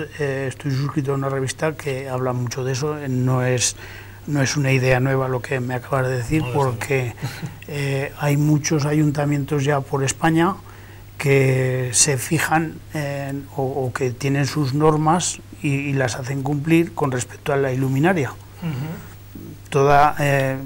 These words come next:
Speaker 1: un, un lema que tienen los que vigilan el cielo oscuro es, es, es ese, que, que la luz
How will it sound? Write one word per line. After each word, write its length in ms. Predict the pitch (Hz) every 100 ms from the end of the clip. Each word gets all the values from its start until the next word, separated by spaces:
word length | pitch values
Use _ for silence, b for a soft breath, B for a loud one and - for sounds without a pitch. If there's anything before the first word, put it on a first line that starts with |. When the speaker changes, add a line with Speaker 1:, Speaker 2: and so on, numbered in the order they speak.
| 139 -
Speaker 1:
un, 280 | 147 139 147
un 280 | 151 147 147
lema 300 | 147 151 156
que 120 | 151 147
tienen 920 | 147 147 147 147 147 147 143 147 147
los 240 | 147 135
que 500 | - 147 139 143 139
vigilan 440 | 139 143 - 151 147
el 140 | 139
cielo 480 | 120 147 147 147 143
oscuro 580 | 139 - 165 180 185 170
es, 300 | 147 131 135 -
es, 600 | 147 139 135 135 - - B B B B -
es 180 | 143 131
ese, 300 | 175 - 123
que, 320 | 135 135 139
que 140 | 131 143
la 120 | 131
luz 340 | 135 170 156